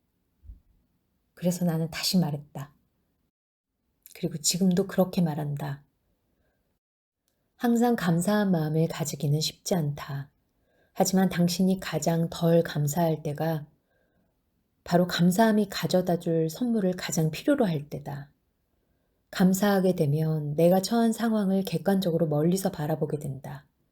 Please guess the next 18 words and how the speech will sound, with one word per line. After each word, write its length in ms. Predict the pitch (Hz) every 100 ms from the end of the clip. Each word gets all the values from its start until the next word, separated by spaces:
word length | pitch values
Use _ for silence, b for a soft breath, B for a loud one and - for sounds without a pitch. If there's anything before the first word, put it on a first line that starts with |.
| _ _ _ _
그뿐만 480 | - - 185 180 175
아니라 480 | 156 143 151 165 147 B B
어떤 480 | - 165 175 208 208
상황이라도 680 | 196 226 233 226 180 151 165
바꿀 400 | - 139 147 208
수 180 | 196 -
있다. 460 | 143 - 143 143 - _ _ _ _ _ _ _ _ _ _ _ _ -
감사한 580 | - 190 208 240 233 208
마음을 360 | 170 175 180
가지면 600 | 175 147 - 160 190 175
당신의 500 | - 165 - 190 190
주파수가 600 | - 175 220 220 185 180
변하고 640 | 175 156 151 143 - 143 143 _ _
부정적 460 | - 175 214 202 190
에너지가 500 | 156 165 160 175 170
긍정적 680 | - 185 190 214 202 196 151
에너지로 480 | 151 185 190 165
바뀐다. 680 | 151 - - 156 143 143 -